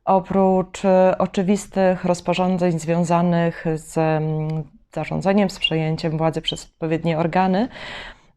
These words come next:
mm, to, co będzie obowiązywało absolutnie wszystkich osób, które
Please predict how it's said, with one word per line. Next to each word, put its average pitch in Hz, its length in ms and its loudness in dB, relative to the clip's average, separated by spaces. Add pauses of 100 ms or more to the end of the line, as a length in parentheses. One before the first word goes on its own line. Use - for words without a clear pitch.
mm, 185 440 0
to, 196 160 4
co 185 560 4 (540)
będzie 180 580 0
obowiązywało 180 840 2
absolutnie 202 840 0
wszystkich - 600 -6 (120)
osób, 180 380 -4
które 175 540 0